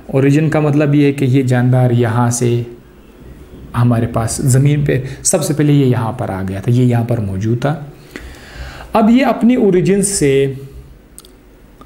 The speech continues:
shift होता है दूसरे regions में, जैसे कि इनमें से एक रीजन ये भी है। ये एक इलाका है, ये दूसरा इलाका है।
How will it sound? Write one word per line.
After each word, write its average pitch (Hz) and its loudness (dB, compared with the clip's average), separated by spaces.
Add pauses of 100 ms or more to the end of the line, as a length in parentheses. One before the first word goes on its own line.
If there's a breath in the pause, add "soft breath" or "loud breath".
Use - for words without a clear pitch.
(560 loud breath)
shift - -2
होता 151 0
है 123 -2 (1080)
दूसरे 147 2 (680)
regions 123 2
में, 104 -8 (960)
जैसे 135 0
कि 127 0
इनमें 127 0
से - -4
एक 123 -2
रीजन 113 -2
ये 101 -2
भी 95 -4
है। 92 -8 (1080 loud breath)
ये 131 4 (120)
एक 190 4
इलाका 165 0
है, 175 0
ये 156 2
दूसरा 139 0
इलाका 113 -2
है। 104 -8